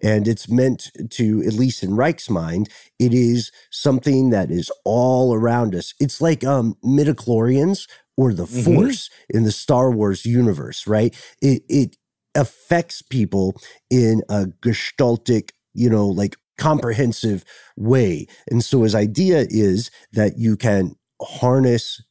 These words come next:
Speaker 1: <laughs> the Force, for lack of a better word, and you can improve people's orgastic potency, right? You can improve their orgasms, basically,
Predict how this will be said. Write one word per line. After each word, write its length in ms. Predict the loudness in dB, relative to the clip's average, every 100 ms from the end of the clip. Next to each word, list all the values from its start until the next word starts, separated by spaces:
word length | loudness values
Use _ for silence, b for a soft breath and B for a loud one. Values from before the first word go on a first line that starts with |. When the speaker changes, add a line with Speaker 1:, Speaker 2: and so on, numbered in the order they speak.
| -14
Speaker 1:
<laughs> 420 | -12 -12 -16 -12
the 240 | 0 2 2
Force, 520 | 2 2 0 -4 -12 _
for 160 | -2 0
lack 260 | 2 0
of 60 | -2
a 60 | -2
better 260 | 0 -2
word, 300 | -2 -4 -6 B B B -4
and 460 | 0 2 2 0 -4 -12 _ _ -8
you 400 | -2 2 2 0
can 580 | -2 0 0 0 -4 -6 b b b _
improve 720 | 0 0 0 0 0 2 -2 -4
people's 580 | -4 -2 0 -2 -2 -8 _ _ _ _ _ _ _
orgastic 840 | 0 0 -2 -2 -2 -2 -2 -4 -4 _ _ _ -4
potency, 920 | 0 0 -2 -6 -6 -10 -4 -4 -6 _ _
right? 240 | -2 -2 -2
You 140 | -2
can 240 | 0 0 B B
improve 640 | -2 0 -2 0 2 2 2
their 340 | 2 2 0 -6 _ _ _ _ -2
orgasms, 720 | 0 2 0 0 0 -2 -4 -4
basically, 600 | -2 -2 -4 -4 -2 -2